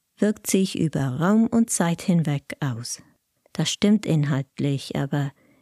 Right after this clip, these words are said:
ich finde, ein bisschen mehr darf man durchaus verraten, ohne allzu viel zu spoilern. Es handelt sich hier nämlich um eine außergewöhnliche Alien Invasion Story. Denn die Menschheit hat hier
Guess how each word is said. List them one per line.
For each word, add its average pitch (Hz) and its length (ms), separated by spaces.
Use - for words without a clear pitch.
ich 226 160
finde, 254 360
ein 226 280
bisschen 240 540
mehr 160 320
darf 165 200
man 170 180
durchaus 185 360
verraten, 139 640
ohne 285 360
allzu 170 300
viel 147 260
zu - 120
spoilern. 143 560
Es 202 160
handelt 277 280
sich 233 180
hier 254 180
nämlich 240 360
um 247 120
eine 247 300
außergewöhnliche 220 1080
Alien 190 680
Invasion 156 640
Story. - 420
Denn 214 320
die 226 140
Menschheit 269 580
hat 196 160
hier 262 420